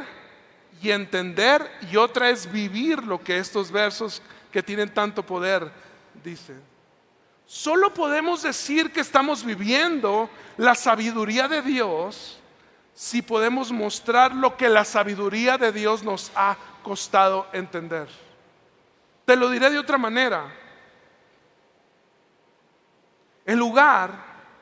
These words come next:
para s-, decir o expresar que la sabiduría de Dios está actuando en mi vida, eso eviden-,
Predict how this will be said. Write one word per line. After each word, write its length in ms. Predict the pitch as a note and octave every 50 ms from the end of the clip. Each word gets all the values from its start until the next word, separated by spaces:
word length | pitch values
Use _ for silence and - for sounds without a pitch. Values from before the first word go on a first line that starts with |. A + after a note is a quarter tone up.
| _ _ _ _ _ _ _ _ _ _ _ _ _ _ _ _ _ _ _ _ _ _ _ _ _ _ _ _ _ _ _ _ _ _ _ _ _ _ _ _ _ _ _ _ _ _ _ _ _ _ _ _ _ _ _ _ _ _ _ _ _ _ _ _ _ _
para 260 | - B3+ B3 B3 A#3+
s-, 240 | A#3 - - - - - - - - - -
decir 920 | - A#3 A3 - - - - D4 D#4 D4+ C4+ A3+ G3 F3+ F3 D#3+ - - - - - - - _
o 140 | - G#3 A#3+
expresar 1400 | B3 A3+ - - - - A#3+ A#3+ A3+ A3 - - - - - - - D4 D4 D#4 D4 C4+ G#3+ F#3+ F3+ D#3+ D3 - - - - - -
que 100 | - A#3+
la 160 | B3 A#3+ A#3 A3
sabiduría 920 | - - A3+ G#3+ G#3+ G#3+ G#3+ G3 A3 G#3+ G3+ A3+ A#3+ B3+ C4+ D4 D#4 D4+ C#4+
de 160 | C#4+ C4+ B3
Dios 420 | G#3+ A3+ A#3 B3 A#3+ A3 G3+ -
está 280 | G#3+ G3 - - - F#3+
actuando 600 | - - - - A3 G#3+ A#3 C4 C#4+ D4 D4+ D4+
en 80 | C#4+
mi 120 | C#4+ C#4+ C4
vida, 500 | C4 C#4 C#4+ C#4 F#3+ F3 F3+ F#3 G3 F#3+ - - - - _ _ _ _ _ _ _ _ _ _ _ _ _ _ _ _ _ _ _ _ _ _ _ _ _ _ _ _ -
eso 720 | - G#3+ A3+ A3+ - - - A#3+ A#3 A#3 A#3 A3+ A3+ A3 - - - - - - - -
eviden-, 760 | A3+ A3+ A3+ A3 G#3+ A#3+ A#3+ B3+ B3 B3 B3 B3 B3+ B3